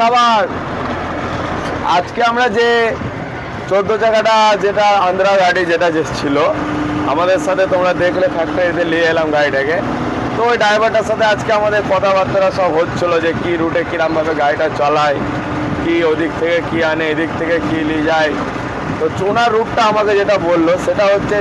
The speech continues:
যে ওনার চোদ্দ চাকা গাড়ি ছিল ওটা, তো উনি আন্ধ্রাতে, অন্ধ্রপ্রদেশ থেকে হচ্ছে মাছ লোড করে, আর মাছ লোড করে এনে আসাম, গুয়াহাটি আর নইলে আগরতলা এই দিককার মাছ লোড করে নিয়ে চলে আসে,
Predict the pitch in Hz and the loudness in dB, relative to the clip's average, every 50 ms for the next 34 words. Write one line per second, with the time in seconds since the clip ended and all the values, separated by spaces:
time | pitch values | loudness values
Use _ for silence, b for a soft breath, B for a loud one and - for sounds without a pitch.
0 | - 381 403 208 - 294 302 302 294 302 302 302 302 - - - - - - - | 0 2 2 2 2 0 -2 -4 -2 -4 -2 -2 -2 -4 -4 -4 -4 -4 -4 -4
1 | - - - - - - - 151 190 220 214 - - 208 202 190 214 202 208 208 | -4 -4 -2 -2 -2 -2 -2 0 0 0 0 0 -2 -2 -2 0 0 0 0 0
2 | 202 196 175 160 151 151 143 139 139 131 131 131 131 151 180 - - - - - | 2 2 2 2 2 0 0 0 0 0 0 0 2 0 0 0 -2 -4 -4 -4
3 | - - - 143 143 - - - - - - - - - - - - - - - | -4 -4 -4 -4 -4 -2 -4 -2 -2 -4 -4 -4 -4 -4 -4 -4 -4 -4 -4 -2
4 | - 170 180 185 185 180 175 180 196 208 220 220 214 202 196 196 202 208 220 226 | 0 2 4 4 4 4 2 2 0 0 0 0 0 0 2 2 2 2 2 2
5 | 220 226 220 - 170 175 185 196 220 226 196 214 226 226 233 220 - - 220 226 | 2 0 0 0 0 -2 0 0 0 0 2 0 2 2 2 0 0 -2 -2 -2
6 | 214 233 226 226 - - 247 220 208 214 226 233 202 214 208 190 170 151 - - | 0 2 0 0 0 0 -2 0 2 2 2 2 0 0 0 0 0 -2 -2 -4
7 | 135 123 120 113 127 127 - - - 131 - - - 120 135 139 147 151 165 175 | -4 -4 -4 -4 -6 -6 -8 -8 -8 -8 -6 -4 -2 -2 0 0 -2 0 0 0
8 | 196 208 202 196 214 214 214 202 - - 208 214 220 202 202 202 214 226 240 240 | 0 0 0 0 0 0 0 -2 -2 -2 0 0 2 2 2 2 0 0 -2 -2
9 | - - - - - - - - - - - - - 180 180 - - 233 226 240 | -4 -4 -6 -8 -8 -6 -6 -6 -6 -6 -4 0 0 0 0 0 0 0 0 0
10 | 233 220 214 190 - 180 180 202 208 214 226 220 233 254 262 202 - - - - | 0 0 -2 -2 -2 0 2 4 4 4 2 2 0 -2 -2 -2 -2 -4 -4 -4
11 | - 123 147 165 175 170 165 165 170 175 202 220 202 180 175 160 170 165 147 127 | -2 0 2 2 2 2 2 2 2 2 4 4 4 2 2 2 2 0 0 0
12 | 127 120 117 117 - - - - 127 143 165 175 185 185 - 196 196 196 175 165 | 0 0 0 0 -2 -4 -2 -2 -2 -2 -2 -2 -2 -2 0 0 0 0 0 0
13 | 170 175 170 - 190 190 190 190 - - 190 196 202 185 180 185 185 - 160 156 | 0 0 0 0 0 0 0 0 -2 -2 -2 0 0 0 0 -2 -2 -2 -2 -2
14 | - 165 160 165 170 165 - - | 0 2 2 2 2 0 -2 -4